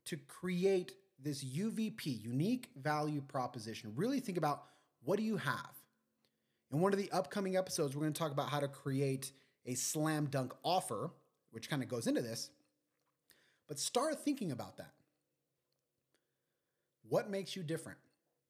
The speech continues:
Or what could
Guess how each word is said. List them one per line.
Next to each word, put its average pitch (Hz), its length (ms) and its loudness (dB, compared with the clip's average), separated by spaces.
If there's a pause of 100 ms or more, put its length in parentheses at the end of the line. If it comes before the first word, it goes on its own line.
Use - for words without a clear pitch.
(960)
Or 214 480 2 (100)
what 156 440 0 (260)
could 330 480 -2